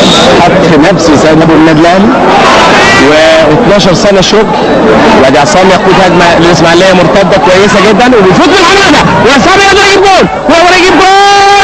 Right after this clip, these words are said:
بينالتي، بينالتي، بروتو بلويجي. ضمان من بروتو بلويجي. ضربة جزاء للإسماعيلي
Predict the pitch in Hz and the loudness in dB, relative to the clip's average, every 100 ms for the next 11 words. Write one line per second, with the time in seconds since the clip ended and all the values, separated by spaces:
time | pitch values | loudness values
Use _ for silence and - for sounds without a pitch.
0 | 381 453 - 349 381 359 262 370 - - | 0 0 0 0 0 0 0 0 0 0
1 | - - 349 359 381 330 370 381 381 370 | 0 0 0 0 0 0 0 0 0 0
2 | - 330 359 349 - - 349 349 349 339 | 0 0 0 0 0 0 0 0 0 0
3 | 339 339 330 349 359 349 339 294 - - | 0 0 0 0 0 2 0 0 0 0
4 | - - - 330 359 370 392 392 381 311 | 0 0 0 0 0 0 0 0 0 0
5 | - - 254 349 370 370 339 311 247 - | 0 0 0 0 2 2 2 2 2 0
6 | 285 349 339 302 285 254 220 202 349 349 | 2 2 0 0 0 2 2 0 2 2
7 | 339 302 240 165 - - - - 330 320 | 2 0 0 0 0 0 0 0 0 0
8 | 285 311 277 294 311 339 349 359 359 339 | 0 0 0 0 0 0 0 0 0 0
9 | - - - 214 320 359 349 311 269 320 | -2 -2 0 0 2 2 2 2 2 2
10 | 269 277 339 339 320 285 190 | 2 2 0 0 0 0 0